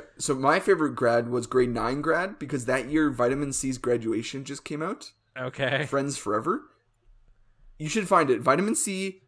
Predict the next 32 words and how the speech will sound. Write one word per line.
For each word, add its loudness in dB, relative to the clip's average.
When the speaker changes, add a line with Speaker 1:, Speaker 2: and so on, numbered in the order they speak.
Speaker 1:
graduation, 2
in -2
brackets, 0
Friends -2
Forever, 0
and 0
you'll 4
Speaker 2:
Okay. 0
Speaker 1:
immediately 4
be -2
like, 2
'cause -4
that 4
song 4
came 0
out, 2
and -2
I 2
swear, 0
in -2
my 0
whole 2
grad 0
night, -4
we -2
maybe 0
pl-, -10
heard -2
that 2
song -2
seven -2
times, -8